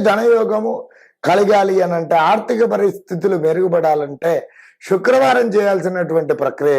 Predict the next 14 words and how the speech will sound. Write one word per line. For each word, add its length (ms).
కూడా 160
ఒకటి 320
ఉంది 200
అన్ని 260
రాశుల 360
వారు. 200
ఏమిటనగా, 540
ప్రతి 240
శుక్రవారమును 680
కూడా 200
చక్కగా 400
అభ్యంగన 420
స్నానమును 440
ఆచరించి, 500